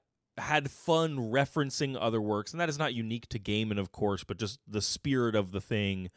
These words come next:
and what you can do with it in sci-fi fantasy.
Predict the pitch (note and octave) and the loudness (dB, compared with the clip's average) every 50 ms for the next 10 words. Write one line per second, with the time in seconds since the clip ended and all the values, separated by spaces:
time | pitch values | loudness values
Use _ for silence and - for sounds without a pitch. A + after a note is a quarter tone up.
0 | - - - - - _ _ _ - A2+ B2 A#2 A#2 B2 B2 - A#2 A2 G#2+ - | -16 -20 -20 -20 -20 _ _ _ -2 0 2 4 4 4 4 4 2 0 0 0
1 | A2+ G#2+ G#2 E2+ G#2+ G#2+ G2+ G2 G2+ F#2+ - G2+ F#2+ F#2+ F#2 F2+ F2 F2 - F#2+ | -2 -6 -2 2 4 6 6 6 6 4 2 2 2 2 0 -2 -4 -4 -4 -4
2 | F2 E2+ - F2+ E2+ E2+ - E2+ E2 E2 E2+ E2 - - F2 D#2+ D#2 D#2 D#2 E2 | -4 -4 -2 -4 -4 -4 -6 -8 -8 -8 -8 -8 -8 -8 -8 -8 -8 -8 -10 -12